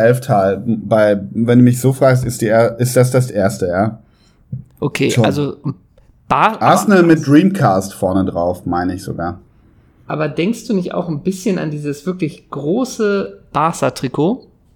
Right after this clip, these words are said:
Speaker 1: Nee, nicht, ja, ich weiß, was du meinst, aber nicht so richtig. Nee, wenn ich bei eBay mir eins bestellen würde, ne, wie gesagt, Unschuldsvermutung, <laughs> äh, dann würde ich, glaube ich, das Dreamcast Arsenal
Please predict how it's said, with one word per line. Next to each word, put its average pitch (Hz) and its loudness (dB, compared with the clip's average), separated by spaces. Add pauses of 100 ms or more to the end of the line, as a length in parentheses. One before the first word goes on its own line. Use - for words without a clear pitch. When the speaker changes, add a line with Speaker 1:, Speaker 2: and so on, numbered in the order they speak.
(720)
Speaker 1:
Nee, 147 6
nicht, 175 -6
ja, 143 4
ich 139 4
weiß, 160 2
was 156 0
du 160 0
meinst, 180 4
aber 151 2
nicht 170 0
so 202 2
richtig. 170 -4
Nee, 117 2
wenn 131 2
ich 143 0
bei 127 2
eBay 180 0
mir 170 0
eins 156 2
bestellen 139 2
würde, 180 0 (260)
ne, 120 4
wie 120 2
gesagt, 104 0
Unschuldsvermutung, 131 2 (180)
<laughs> - -2
äh, 131 6 (380)
dann 143 4
würde 143 4
ich, 135 -2 (160)
glaube 123 4
ich, 143 0
das 120 0
Dreamcast 123 2
Arsenal 101 0